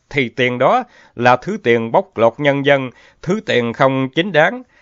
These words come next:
Anh biết rõ nguồn gốc của nó như vậy, mà vẫn vui nhận, vui vẻ hưởng thụ, có phải anh cũng a tùng theo bóc lột nhân dân lao động?" Cười trên cái sự đau khổ của kẻ khác không?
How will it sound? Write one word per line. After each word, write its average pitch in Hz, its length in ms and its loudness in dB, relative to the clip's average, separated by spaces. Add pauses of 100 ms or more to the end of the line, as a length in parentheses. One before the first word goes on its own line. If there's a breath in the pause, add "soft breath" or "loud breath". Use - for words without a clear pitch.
(180 soft breath)
Anh 131 260 4
biết 202 160 0
rõ 117 220 2
nguồn 120 240 -2
gốc 165 220 -4
của 147 120 -2
nó 185 140 0
như 135 280 -4
vậy, 104 300 -4 (140)
mà 127 280 2 (100)
vẫn 127 240 -4
vui 139 160 -2
nhận, 117 320 -6 (160)
vui 147 300 0
vẻ 113 220 2
hưởng 170 200 -8
thụ, 123 320 -4 (140)
có 208 180 2
phải 165 200 0
anh 131 220 -2
cũng 127 280 -8
a 131 140 0
tùng 107 320 -2
theo 127 180 0
bóc 131 220 -6
lột 104 200 -2
nhân 131 240 -4
dân 131 200 -2
lao 123 180 0
động?" 113 320 -6 (680 soft breath)
Cười 120 200 6
trên 139 240 4
cái - 120 -2
sự 113 180 -2
đau 127 200 2
khổ 113 220 0
của - 180 -6
kẻ 135 240 -2
khác 208 260 -4
không? 127 340 -2